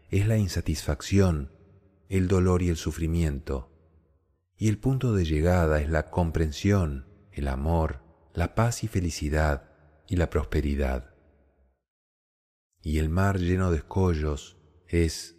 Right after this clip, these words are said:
el egoísmo, la ansiedad, la defensividad, la territorialidad, la timidez, la culpa, la lucha, los celos, la posesividad, la pereza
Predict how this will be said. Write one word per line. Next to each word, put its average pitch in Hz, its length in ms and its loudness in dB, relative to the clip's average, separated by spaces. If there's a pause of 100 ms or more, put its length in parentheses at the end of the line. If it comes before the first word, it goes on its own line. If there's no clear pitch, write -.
(100)
el 73 120 -4
egoísmo, 71 1000 -4
la 92 160 0
ansiedad, 76 800 0 (220)
la 64 100 0
defensividad, 78 1160 -2
la 98 100 0
territorialidad, 95 1200 0 (300)
la 71 100 -4
timidez, 80 840 0 (260)
la 87 140 -4
culpa, 87 840 0
la 71 100 -4
lucha, 71 600 -2 (240)
los 87 260 -2
celos, 82 540 0 (320)
la 92 160 0
posesividad, 80 840 0
la 71 240 -6
pereza 80 640 -2